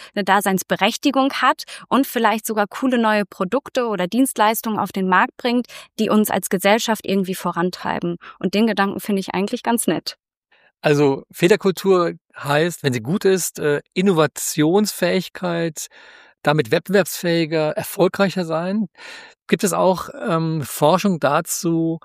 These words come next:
Speaker 2: ob es die Mitarbeiterbindung verändert? Also fühlen sich Mitarbeiter vielleicht wohler, wenn es auch möglich ist, auch über Fehler, über das, was nicht gut gelaufen ist, offen zu reden?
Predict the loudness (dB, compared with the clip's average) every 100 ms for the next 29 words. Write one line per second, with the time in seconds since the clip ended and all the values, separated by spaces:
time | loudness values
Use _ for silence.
0 | -18 -18 -2 2 2 0 -2 0 2 2
1 | 2 2 2 2 -2 -2 -2 -2 -2 -4
2 | -2 -2 -2 -2 0 2 0 -2 -2 0
3 | 0 0 -4 -4 2 4 6 4 4 2
4 | 0 -2 -4 -4 0 0 2 -2 -2 -4
5 | -4 -2 -4 -4 -2 0 4 2 0 -8
6 | -6 0 0 0 -2 -2 -2 0 0 0
7 | -2 -6 -4 -4 0 0 0 -2 0 -2